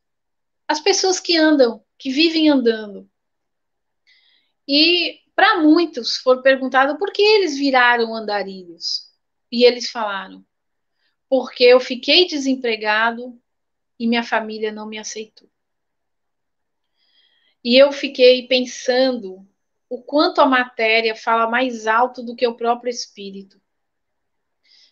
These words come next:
Ter, para algumas pessoas, é muito melhor do que ser.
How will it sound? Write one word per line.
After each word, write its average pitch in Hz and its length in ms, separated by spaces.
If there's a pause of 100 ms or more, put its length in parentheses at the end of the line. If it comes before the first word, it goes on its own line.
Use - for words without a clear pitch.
(240)
Ter, 302 500 (760)
para 233 200
algumas 269 340
pessoas, 247 440
é 247 80
muito 285 400
melhor 254 500
do 240 120
que 254 160
ser. 196 440